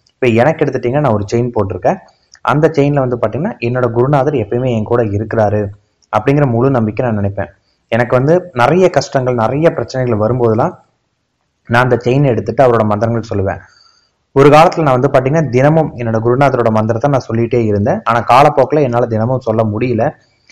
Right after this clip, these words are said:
இருந்தாலுமே இந்த chain என்கிட்ட இருக்கிற வரைக்குமே அவர் என் கூட தான் இருக்காருன்னு நான் நம்புறேன். ஏதாவது ஒரு பிரச்சனை வந்தாலும் நான் போய் அமைதியா உட்கார்ந்து meditation பண்ண ஆரம்பிச்சேன்னா என் பிரச்சனை விலகிடும். நான் நூறு சதவீதம் நம்புவேன். அதே போலதான் எனக்கு இது வரைக்கும் நடந்துட்டு இருக்கு.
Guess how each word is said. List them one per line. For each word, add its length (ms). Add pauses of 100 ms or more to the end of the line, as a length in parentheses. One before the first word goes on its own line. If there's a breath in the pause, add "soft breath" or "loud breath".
(220 soft breath)
இருந்தாலுமே 500 (140)
இந்த 140
chain 320
என்கிட்ட 260
இருக்கிற 360
வரைக்குமே 380
அவர் 200
என் 140
கூட 100
தான் 160
இருக்காருன்னு 440
நான் 120
நம்புறேன். 300 (580 soft breath)
ஏதாவது 440
ஒரு 160
பிரச்சனை 360
வந்தாலும் 340
நான் 140
போய் 200
அமைதியா 280
உட்கார்ந்து 320
meditation 480
பண்ண 180
ஆரம்பிச்சேன்னா 420 (500)
என் 180
பிரச்சனை 320
விலகிடும். 480
நான் 140
நூறு 220
சதவீதம் 400
நம்புவேன். 340
அதே 240
போலதான் 280
எனக்கு 180
இது 80
வரைக்கும் 260
நடந்துட்டு 320
இருக்கு. 260